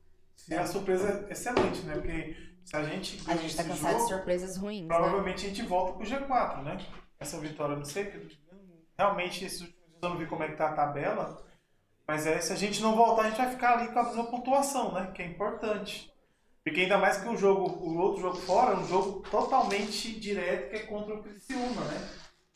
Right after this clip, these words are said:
Speaker 1: Tem que, é ganhar ou ganhar contra o Criciúma. Isso é um jogo que a gente tem que ganhar fora de casa.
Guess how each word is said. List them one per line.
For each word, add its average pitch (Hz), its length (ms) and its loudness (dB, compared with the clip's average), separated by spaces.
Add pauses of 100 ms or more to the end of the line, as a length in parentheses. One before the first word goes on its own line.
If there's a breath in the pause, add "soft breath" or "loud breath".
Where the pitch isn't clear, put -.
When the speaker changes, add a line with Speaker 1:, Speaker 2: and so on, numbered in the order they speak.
Speaker 1:
Tem 190 120 -6
que, 208 200 -10
é 208 220 8
ganhar 214 360 6
ou - 80 2
ganhar 247 340 2
contra 190 180 -10
o 147 40 -14
Criciúma. 156 580 -20 (480)
Isso - 140 4
é 214 40 10
um 214 80 6
jogo 208 180 6
que 226 60 0
a - 20 0
gente - 120 -2
tem 226 80 -2
que 214 120 -6
ganhar 214 380 2
fora 202 180 0
de - 80 -4
casa. - 540 -2